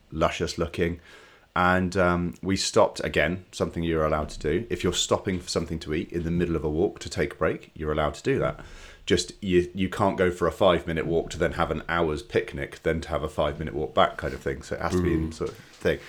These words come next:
Speaker 1: So we, uh, we stopped for a picnic halfway through, and the whole thing must have taken about an hour and a half or something, 'cause obviously with two kids and stuff. And, um, we sat, had a picnic next to, um, a river, and it was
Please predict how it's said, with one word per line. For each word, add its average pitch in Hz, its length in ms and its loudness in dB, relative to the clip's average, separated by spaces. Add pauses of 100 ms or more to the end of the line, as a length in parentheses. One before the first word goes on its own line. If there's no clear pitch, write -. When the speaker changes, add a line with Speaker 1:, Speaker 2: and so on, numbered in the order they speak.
(260)
Speaker 1:
So 110 100 0
we, 110 240 10
uh, 98 140 10
we 95 120 2
stopped - 300 4
for 90 100 4
a 82 60 4
picnic 82 360 2
halfway 82 380 2
through, 73 580 2
and 120 100 -4
the 127 40 2
whole 156 160 6
thing 127 200 0
must 98 200 -4
have 113 80 0
taken 98 140 -4
about 78 180 2
an 80 60 0
hour 87 120 2
and 90 100 0
a - 20 -4
half 92 300 -2
or - 20 -16
something, 98 340 -6
'cause - 140 -14
obviously - 260 -8
with 69 120 -10
two 71 180 -6
kids 71 220 -6
and 69 140 -8
stuff. - 260 -6 (760)
And, 104 420 4
um, 101 300 4 (100)
we 107 80 -2
sat, - 440 2 (160)
had 98 260 2
a - 40 -8
picnic - 380 -4
next 87 340 -4
to, 85 440 0 (240)
um, 85 340 -2
a 95 80 -4
river, 92 480 0
and 87 180 -2
it 92 160 -2
was - 460 -6